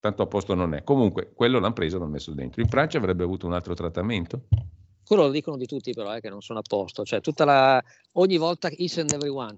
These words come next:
Speaker 2: tutte le volte che c'è un
Speaker 1: <laughs>
Speaker 2: attentato,
Speaker 1: Questo è
Speaker 2: la
Speaker 1: vero.
Speaker 2: prima, la
Speaker 1: Questo
Speaker 2: prima
Speaker 1: è
Speaker 2: cosa è: "No, ma non è", anche quello di Nizza, infatti mi, mi,
Speaker 1: Mm.
Speaker 2: mi arrabbiavo anche con amici cari, visto che eravamo lì. "No, no, ma questo è un, un pazzo isolato", un pazzo isolato, un bel niente.
Speaker 1: Sì, sì,
Speaker 2: Fanno
Speaker 1: certo,
Speaker 2: parte
Speaker 1: certo.
Speaker 2: di un sistema. Poi che,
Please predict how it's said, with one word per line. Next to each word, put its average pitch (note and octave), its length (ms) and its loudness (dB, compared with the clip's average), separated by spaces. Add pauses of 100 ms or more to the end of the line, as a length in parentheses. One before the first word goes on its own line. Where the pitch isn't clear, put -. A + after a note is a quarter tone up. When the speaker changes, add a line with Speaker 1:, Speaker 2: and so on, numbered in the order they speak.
Speaker 2:
tutte E3+ 240 -10
le D3 80 -4
volte C#3+ 340 -8
che A#2+ 120 -14
c'è C3+ 320 -8
un A#2+ 160 -8
Speaker 1:
<laughs> - 0 -
Speaker 2:
attentato, C#3 480 2
Speaker 1:
Questo D3 240 2
è A#2 40 6
Speaker 2:
la - 60 4
Speaker 1:
vero. E2 160 4
Speaker 2:
prima, D#2+ 220 0
la - 400 -8
Speaker 1:
Questo - 0 -
Speaker 2:
prima E3 260 2
Speaker 1:
è - 20 0
Speaker 2:
cosa E3+ 320 2
è: D3 60 2
"No, E3 160 -4
ma D#3 80 -6
non C#3+ 220 -8
è", C3 520 -6
anche C#3+ 280 -2
quello C#3+ 180 -2
di A#2 140 -6
Nizza, A2+ 480 -4
infatti G#2+ 320 -12
mi, G2+ 220 -14
mi, G#2 160 -8
Speaker 1:
Mm. - 40 -8
Speaker 2:
mi G#2+ 140 -4
arrabbiavo A2+ 400 4
anche A2 160 -2
con A2+ 140 -4
amici A2 340 -4
cari, F#2 440 -4 (360)
visto - 500 -6
che G2+ 80 2
eravamo G#2 340 2
lì. G2 280 -2
"No, D3+ 140 2
no, C#3 180 4
ma A2+ 100 -2
questo B2 240 -8
è A2 40 -2
un, G#2+ 120 -4
un A2+ 160 -6
pazzo C#3 220 -2
isolato", A2+ 400 -4
un F#2+ 80 -12
pazzo D#3+ 240 -6
isolato, D3+ 300 -6
un G#2+ 100 -12
bel G#2 180 -6
niente. G2+ 560 -10 (240)
Speaker 1:
Sì, A2 220 -10
sì, - 80 -12
Speaker 2:
Fanno A2 140 -4
Speaker 1:
certo, C#2 100 -6
Speaker 2:
parte C3+ 240 2
Speaker 1:
certo. D#3+ 180 0
Speaker 2:
di A#2 60 -2
un A#2 80 -4
sistema. A2+ 640 -8
Poi F3+ 160 -2
che, C#3 180 -6